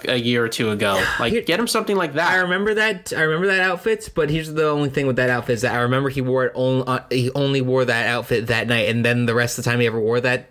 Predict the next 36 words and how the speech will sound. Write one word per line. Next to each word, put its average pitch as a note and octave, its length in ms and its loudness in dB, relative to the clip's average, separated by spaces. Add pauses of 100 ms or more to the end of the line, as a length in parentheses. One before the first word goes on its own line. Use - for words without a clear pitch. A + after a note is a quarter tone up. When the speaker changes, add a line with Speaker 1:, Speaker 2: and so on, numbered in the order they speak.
(100)
Speaker 2:
that C3 180 0
suit, C#3 240 -2
he - 120 -6
didn't A#2+ 280 0
wear A2+ 140 2
the G#2+ 100 2
top. G2+ 340 -2 (320)
Speaker 1:
No, C#3+ 300 0
yeah. B2+ 320 0 (100)
Speaker 2:
He E3 60 0
did E3+ 180 2
the E3+ 60 -4
same F3+ 240 0
thing F3 180 -2
when D#3+ 120 0
he D3+ 60 0
wore D3 200 0
his C#3 120 0
All C3 240 0
Might A#2 200 2
outfit G#2+ 340 -2
a G#2+ 60 -2
few A#2 160 -2
years A2 260 0
later G#2+ 380 2
at, G#2 160 0
um, G2 480 -2 (180)
one A#2 160 -2
of A2 80 0
the G#2+ 280 0 (160)
Saudi A2 420 0
Speaker 1:
Saudi B2+ 320 -2
Speaker 2:
shows. A#2+ 360 -2
Speaker 1:
shows, - 20 -6
yeah, A2+ 220 0
Speaker 2:
Yeah. A2+ 120 2